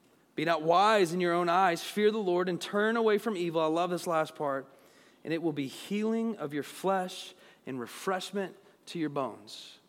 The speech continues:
Right? The proverb says, look, i-, i-, if you're gonna follow him as a bondservant, you've gotta trust him. And what that means is you can't lean on your own understanding. There's going to be moments where he's gonna call you to something, you're gonna go, "Impossible.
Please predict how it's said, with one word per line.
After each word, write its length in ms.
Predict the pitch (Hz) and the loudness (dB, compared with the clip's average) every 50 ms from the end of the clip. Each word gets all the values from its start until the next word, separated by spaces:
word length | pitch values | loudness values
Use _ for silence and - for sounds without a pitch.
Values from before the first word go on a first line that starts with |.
| _ _ _ _ _ _ _ _ _ _ _ _ _ _ _ _ _ - - | _ _ _ _ _ _ _ _ _ _ _ _ _ _ _ _ _ -20 -14
Right? 140 | - 127 135 | -12 -10 -10
The 60 | 135 | -10
proverb 320 | - 165 175 170 160 151 143 | -6 -4 -4 -4 -4 -4 -6
says, 180 | - 151 127 | -6 -4 -2
look, 240 | 147 170 156 - 156 | -2 -2 -2 -2 -4
i-, 20 | |
i-, 420 | 104 101 139 - - 101 92 - - _ _ _ _ _ _ _ _ _ _ _ _ _ _ _ _ - - _ - | -8 -8 -8 -10 -12 -14 -16 -18 -20 _ _ _ _ _ _ _ _ _ _ _ _ _ _ _ _ -20 -20 _ -10
if 240 | - 143 139 - 190 | -10 -10 -6 -4 -4
you're 80 | 175 | -2
gonna 180 | 165 175 180 170 | 0 0 -2 -2
follow 440 | - - - 180 170 170 180 165 147 | -4 -6 -6 -4 -4 -2 -2 -2 -2
him 420 | 143 135 131 127 127 127 131 - - 131 | -4 -6 -8 -8 -10 -12 -14 -14 -12 -10
as 140 | 139 131 | -6 -6
a 40 | 143 | -6
bondservant, 680 | 135 131 143 143 135 135 123 - - 123 110 113 120 110 | -4 -2 0 0 0 -2 -4 -6 -8 -8 -8 -8 -10 -14
you've 100 | 113 113 | -12 -12
gotta 160 | 117 113 117 | -10 -10 -10
trust 380 | 113 - - 131 110 101 - - | -10 -8 -8 -8 -8 -8 -10 -16
him. 80 | 107 - - - _ _ _ _ _ _ _ _ _ _ _ - | -18 -20 -20 -20 _ _ _ _ _ _ _ _ _ _ _ -14
And 100 | - 110 | -10 -6
what 180 | 120 135 - - | -4 -4 -2 -2
that 180 | 208 202 196 | -2 -2 -2
means 500 | 208 220 233 233 214 165 135 127 127 127 | -2 0 0 2 0 0 -2 -6 -10 -10
is 140 | 131 131 143 | -12 -10 -10
you 60 | 151 | -12
can't 320 | - - 180 170 160 131 156 | -10 -6 -6 -6 -4 -2 -2
lean 460 | 156 151 160 180 180 165 151 143 139 | 0 0 0 0 0 -2 -2 -4 -6
on 120 | 131 131 | -6 -6
your 160 | 135 135 135 | -6 -6 -4
own 180 | 123 139 143 143 | -4 -4 -4 -4
understanding. 760 | 135 135 135 131 127 - - 151 135 131 120 113 107 104 104 _ - - - - - | -6 -6 -6 -6 -8 -8 -8 -6 -6 -6 -8 -10 -12 -16 -20 _ -20 -20 -20 -14 -10
There's 200 | - 135 120 120 | -8 -8 -8 -4
going 320 | 110 151 160 170 180 196 196 | -2 0 2 2 2 0 -2
to 120 | - 214 | -2 -2
be 140 | 180 226 226 | -2 0 2
moments 680 | 226 220 220 226 254 254 233 185 151 143 139 135 - | 2 4 6 6 6 4 4 2 0 -4 -6 -8 -6
where 100 | 156 156 | -4 -4
he's 100 | 180 160 | -2 -2
gonna 140 | 175 180 165 | -2 -2 -2
call 360 | - - - 226 226 233 226 | -4 -4 0 2 4 4 4
you 100 | 214 190 | 4 4
to 100 | 170 160 | 0 -2
something, 280 | - - 175 156 170 165 | -2 -2 -4 -4 -2 -2
you're 120 | 165 170 | -2 0
gonna 80 | 165 160 | 0 2
go, 240 | 160 175 160 143 - - - - - - | 2 2 2 0 -2 -6 -16 -20 -14 -8
"Impossible. 720 | - 151 165 - - 196 175 160 - - 135 107 104 101 | -6 -6 -2 2 6 6 6 6 6 0 -8 -10 -10 -14